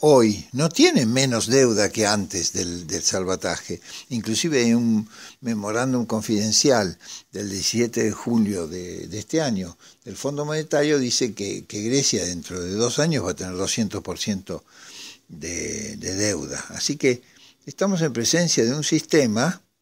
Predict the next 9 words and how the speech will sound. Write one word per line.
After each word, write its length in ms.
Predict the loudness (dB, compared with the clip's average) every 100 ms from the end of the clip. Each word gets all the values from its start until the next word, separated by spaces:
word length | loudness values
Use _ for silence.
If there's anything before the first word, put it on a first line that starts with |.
| _ _ -20 _
que 160 | -6 -2
permite 480 | 2 2 2 4 4
a 60 |
los 160 | 4 2
estados 460 | -2 0 2 2 0
endeudarse, 1040 | 0 2 4 6 6 6 6 6 6 4 -8 _ _ _ _ _ _ _ _ _ _ -12
este, 680 | -4 -2 -2 -6 -6 -4 -2
por 240 | 2 4
encima 760 | 4 6 6 8 8 8 6